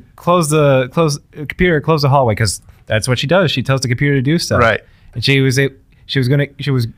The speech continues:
Speaker 1: she got, like, a body count. She got two of 'em. And
Speaker 2: Well, there
Speaker 1: it's
Speaker 2: you
Speaker 1: just
Speaker 2: go.
Speaker 1: like, but, but then it's just like, "We can't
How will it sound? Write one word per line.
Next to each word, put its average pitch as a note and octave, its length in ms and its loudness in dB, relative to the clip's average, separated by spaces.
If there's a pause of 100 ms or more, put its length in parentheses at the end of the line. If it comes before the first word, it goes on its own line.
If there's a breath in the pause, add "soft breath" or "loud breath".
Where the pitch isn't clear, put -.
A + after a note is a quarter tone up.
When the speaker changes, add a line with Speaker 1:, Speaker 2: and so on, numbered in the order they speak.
Speaker 1:
she D3 120 -6
got, D3 180 4
like, C3+ 100 0
a C3 120 2
body E3 400 0
count. A2 340 0
She - 120 -10
got C3+ 220 0 (320)
two F#3+ 200 2
of B2 100 0
'em. F#2 220 -6 (500 soft breath)
And - 60 -4
Speaker 2:
Well, A2 40 2
there - 40 2
Speaker 1:
it's G2+ 60 0
Speaker 2:
you A2+ 60 0
Speaker 1:
just - 100 -4
Speaker 2:
go. A2 60 2
Speaker 1:
like, G2 180 -4
but, A2+ 260 -2
but A#2 140 0
then A#2 140 2
it's A2 140 0
just A2 180 -2
like, G#2 160 0
"We G#2 80 -6
can't F2+ 220 -6